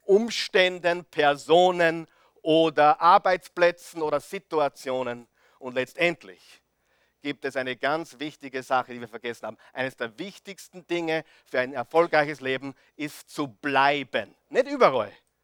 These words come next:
Bitte, wenn du irgendwo wirklich, äh, äh, Probleme hast, die dein Leben, wenn du in einer Ehe bist oder wenn du in einer Beziehung bist, wo du missbraucht wirst, dann renn bitte. Ja? Amen?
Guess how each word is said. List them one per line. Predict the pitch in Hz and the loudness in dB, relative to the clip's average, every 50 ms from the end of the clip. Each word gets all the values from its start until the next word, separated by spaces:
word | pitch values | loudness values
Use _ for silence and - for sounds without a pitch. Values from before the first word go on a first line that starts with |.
| _ _ _ _ | _ _ _ _
Bitte, | - 175 - - 160 151 | -4 -4 -2 0 -2 -2
wenn | 165 170 160 | -2 -2 0
du | 170 175 170 143 - _ _ _ _ _ | 0 0 0 0 -2 _ _ _ _ _
irgendwo | - 180 196 196 202 185 156 170 165 156 | -4 -4 -2 -2 -4 -2 0 0 0 4
wirklich, | 170 226 226 - 180 170 170 160 - - _ _ _ _ _ _ | 2 2 2 2 -2 -4 -4 -4 -8 -18 _ _ _ _ _ _
äh, | - 151 151 151 151 147 151 147 | 0 2 2 4 4 4 4 2
äh, | 135 - _ _ _ _ - 143 139 139 139 135 135 139 - _ _ _ _ _ _ _ _ - | 2 -2 _ _ _ _ -6 -4 -2 0 0 0 -2 -4 -6 _ _ _ _ _ _ _ _ -6
Probleme | 147 165 147 - - 165 175 190 220 226 220 190 | -6 -6 -6 -6 -4 -2 0 0 0 2 2 4
hast, | 175 175 170 - - _ _ _ - | 4 2 2 -2 -8 _ _ _ -6
die | 165 165 - | -6 -2 0
dein | - 160 160 156 | 0 0 0 -2
Leben, | 147 143 143 165 190 240 247 - 165 139 120 104 95 _ _ | -4 -6 -4 -4 -4 -4 0 2 0 0 0 -4 _ _ _
wenn | - 120 127 | -12 -8 -8
du | 147 | -8
in | 147 | -6
einer | 147 147 143 - | -4 -6 -4 -4
Ehe | 185 214 254 233 202 | -6 -2 0 -2 -2
bist | - - 139 131 - - - | -2 -6 -12 -12 -12 -12 -8
oder | 147 143 139 | -8 -4 -4
wenn | 156 156 151 | -4 -4 -4
du | 156 151 | -4 -4
in | 151 | -2
einer | 151 156 | -4 -4
Beziehung | - 156 143 - - - 233 262 220 170 | -4 -6 -10 -12 -14 -4 -2 -2 -2 -2
bist, | - 143 139 131 - | -6 -10 -12 -10 -12
wo | 139 | -12
du | 143 147 | -10 -10
missbraucht | 147 151 - - _ - 165 151 165 214 262 254 - - 127 | -10 -10 -12 -14 _ -16 -10 -4 0 0 0 0 0 -8 -16
wirst, | 131 104 98 - - _ _ _ _ | -16 -16 -16 -18 -20 _ _ _ _
dann | - 175 175 | -4 -4 -2
renn | 156 135 165 196 214 202 147 107 - _ | -2 -2 -2 -2 -2 -2 -6 -10 -14 _
bitte. | 127 113 - _ - 98 - _ | -20 -20 -18 _ -20 -20 -20 _
Ja? | 117 139 190 240 254 226 _ _ _ _ _ | -6 -4 -4 -4 -4 -6 _ _ _ _ _
Amen? | - 143 160 185 208 262 277 269 | -2 0 2 2 2 0 0 -4